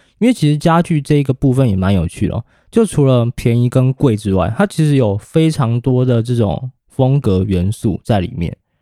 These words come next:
就我之后也可以分享一些除了ikea之外的家具品牌啊。那我到时候应该就是贵的跟便宜的都会介绍一下。便宜的就是说你以后可能装潢的时候你可以买，那贵的话呢，就是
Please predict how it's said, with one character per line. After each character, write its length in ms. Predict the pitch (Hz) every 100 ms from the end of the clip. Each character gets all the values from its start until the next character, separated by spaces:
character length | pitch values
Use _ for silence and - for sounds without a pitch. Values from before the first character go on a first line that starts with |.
| _ _ _ _
就 120 | -
我 120 | 220 123
之 120 | 165
后 140 | 185
也 80 | 147
可 120 | 156
以 60 | 147
分 240 | 139 139
享 200 | 143 98
一 60 | 117
些 320 | - 117 117
除 200 | - 123
了 160 | 113 107
ikea 340 | 117 147 110
之 140 | -
外 120 | 117 107
的 100 | 95
家 220 | 113 101
具 140 | 113
品 220 | 101 95 98
牌 120 | 90
啊。 180 | - - _ _ _ _ _ _ _
那 600 | 202 190 180 165 147 135 _ _ -
我 140 | 135
到 180 | 196 190
时 120 | 160
候 120 | 160
应 80 | 165
该 100 | 165
就 100 | 156
是 140 | 160 156
贵 220 | - 151
的 100 | 117
跟 200 | 131 135
便 220 | - 101
宜 60 | 98
的 120 | 98
都 100 | 107
会 100 | 107
介 220 | - 104
绍 240 | 98 82
一 20 | 90
下。 280 | 90 - _ _ _
便 200 | - 165
宜 80 | 180
的 120 | 185
就 120 | 180 196
是 140 | 196
说 200 | 180 180
你 180 | 180 170
以 80 | 123
后 220 | 151 143
可 120 | 127
能 160 | 101 101
装 240 | - 127
潢 200 | 120 98
的 60 | 98
时 120 | 107
候 80 | 107
你 80 | 98
可 160 | -
以 40 | 92
买， 240 | 92 - - _
那 120 | 180
贵 260 | 175 208 165
的 120 | 120
话 220 | 117 151
呢， 160 | 123 113
就 140 | 123
是 300 | 131 139 120